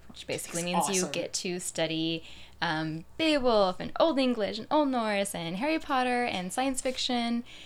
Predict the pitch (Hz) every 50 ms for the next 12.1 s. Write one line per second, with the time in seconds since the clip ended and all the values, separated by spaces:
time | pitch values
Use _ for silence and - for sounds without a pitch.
0 | - - - - 202 196 196 190 190 190 190 190 190 - - - - - 165 170
1 | - - 170 175 175 - - 165 147 - - - 202 - - - - - - 233
2 | 240 - - 247 240 240 233 190 202 220 247 254 240 214 208 214 208 - 180 180
3 | 180 180 175 175 190 185 - 190 185 185 180 180 175 170 170 - 185 180 170 190
4 | 185 175 170 - - 175 180 180 - - 175 160 156 151 - - - - - 151
5 | 165 185 175 160 160 160 160 156 - - - 165 165 160 - 175 170 175 175 180
6 | 185 175 180 180 180 226 349 392 415 403 - - - 202 196 190 190 - 320 359
7 | - - 359 254 208 196 220 185 302 359 392 381 190 196 185 185 185 185 185 190
8 | 190 - - 185 180 - 294 185 180 - 370 330 269 208 185 185 - 190 214 208
9 | 196 196 202 202 - - - - - 202 190 185 185 - - - - - - 208
10 | 202 196 - - - - - - - 196 190 185 - 196 - 196 196 - - 196
11 | - - 185 170 202 - 202 190 - - 190 190 - 202 185 190 - 185 175 175
12 | -